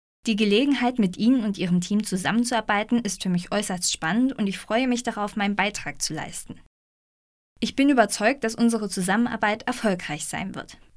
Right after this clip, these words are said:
Um die weiteren Schritte zu besprechen, würde ich gerne einen Termin vereinbaren. Können Sie mir bitte mitteilen, wann Sie zeitlich am besten verfügbar sind?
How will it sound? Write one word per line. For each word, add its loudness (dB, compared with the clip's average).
Um 2
die 2
weiteren 2
Schritte -2
zu -6
besprechen, 0
würde 0
ich -6
gerne 4
einen 4
Termin 6
vereinbaren. -6
Können 6
Sie 6
mir 8
bitte 0
mitteilen, 4
wann 4
Sie 0
zeitlich -2
am 2
besten 0
verfügbar -4
sind? 0